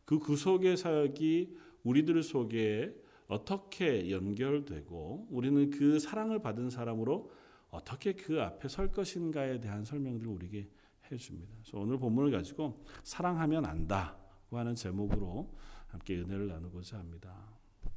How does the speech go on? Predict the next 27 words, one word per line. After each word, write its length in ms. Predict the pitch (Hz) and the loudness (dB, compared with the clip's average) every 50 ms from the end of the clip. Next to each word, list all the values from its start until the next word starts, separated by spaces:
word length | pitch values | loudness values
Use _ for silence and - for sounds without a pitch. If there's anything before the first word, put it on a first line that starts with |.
| - - - - - - - - - | -6 -8 -14 -16 -18 -20 -18 -6 0
제가 160 | 131 147 156 | 2 4 4
한국에 260 | 175 208 208 208 214 | 4 4 4 4 4
있을 220 | 190 - - - - | 4 4 2 2 4
때, 420 | - - 131 117 110 - - 104 - - | 6 6 6 6 4 2 0 -2 -2 -2
어, 840 | 113 113 110 110 110 110 107 107 107 101 101 98 98 101 104 101 98 | -2 -2 -2 -4 -4 -4 -4 -4 -4 -6 -6 -6 -6 -6 -6 -6 -6
이제 240 | 104 107 104 95 90 | -6 -6 -6 -6 -4
결혼하기 480 | - 117 110 117 120 120 117 110 110 110 | -2 0 0 0 0 0 -2 -2 -2 -4
전에 120 | 110 110 | -4 -4
청년으로 520 | 107 - - 175 170 160 151 139 143 139 135 | -4 -4 -2 0 0 0 2 2 2 2 2
있을 280 | 117 - - 104 - | 0 -2 -4 -6 -2
때 200 | - 113 113 110 - - - - - - - - | -2 -2 -2 -4 -8 -14 -20 -20 -20 -20 -20 -8
청년들과 580 | - 202 208 208 208 196 180 175 156 160 156 | -4 0 0 2 2 4 4 2 2 2 0
함께 540 | 147 143 143 143 143 - 135 127 120 117 113 - | 0 0 0 -2 -2 -2 0 0 0 -2 -2 -6
그 80 | 123 | -8
장애인 480 | 113 - - 104 104 120 143 151 147 143 | -8 -6 -4 -2 0 2 2 2 2 2
시설을 580 | 139 139 127 139 131 123 131 123 123 123 123 - | 0 -2 -4 -4 -4 -2 -2 -2 -2 -4 -4 -2
꽤 80 | 147 | 0
오랜 760 | 139 107 87 87 90 95 107 120 131 131 123 123 120 107 104 98 | 0 0 0 0 0 0 0 0 2 2 2 2 0 0 -2 -4
동안 400 | 101 98 98 98 95 95 90 92 | -6 -6 -6 -4 -6 -6 -8 -10
가서 200 | - 95 90 98 | -10 -12 -12 -12
섬긴 400 | 107 - 147 156 147 143 135 135 | -8 -6 -4 -4 -2 -2 -2 -2
적이 280 | 131 123 107 104 113 104 | -2 -4 -4 -4 -6 -6
있었습니다. 460 | - - 92 - - - 90 92 92 95 | -8 -8 -12 -14 -14 -14 -14 -12 -12 -12
이제 100 | 95 101 92 | -12 -12 -10
토요일마다 800 | - - 123 117 110 113 107 90 87 90 101 98 87 90 131 160 - - - - - - - _ | -8 -4 -2 0 0 0 -2 -4 -4 -6 -8 -8 -6 -8 -10 -12 -14 -20 -20 -20 -20 -20 -20 _
청년들이, 680 | - - 123 120 110 101 95 95 95 90 98 98 101 104 - - - - - _ _ _ | -8 -4 -2 -2 -2 -2 -2 -4 -6 -4 -6 -6 -8 -10 -14 -20 -20 -20 -20 _ _ _
어, 180 | - 87 87 | -16 -14 -14